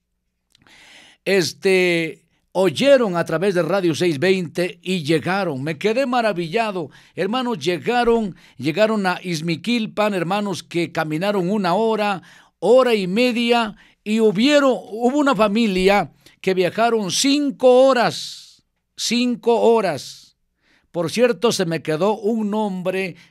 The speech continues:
que me era difícil en el momento que los hermanos me decían del, del pueblito de donde son, El Xotí.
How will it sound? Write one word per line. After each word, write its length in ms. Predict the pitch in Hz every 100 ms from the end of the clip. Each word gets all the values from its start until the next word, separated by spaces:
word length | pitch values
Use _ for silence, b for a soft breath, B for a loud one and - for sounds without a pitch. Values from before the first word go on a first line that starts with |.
| -
que 120 | 151
me 220 | 139 143
era 340 | 185 190 180 -
difícil 720 | 131 139 135 160 202 190 170
en 120 | 147
el 80 | 135
momento 400 | 131 135 170 175
que 100 | 151
los 60 | 127
hermanos 240 | 135 165
me 120 | 147
decían 400 | 131 131 151 165
del, 160 | 139 120 _ -
del 220 | 123 117
pueblito 520 | 135 139 233 156 175
de 80 | 143
donde 240 | 135 131
son, 340 | 117 220 226 B B B _
El 260 | 160 180 156
Xotí. 640 | - 170 160 - 220 165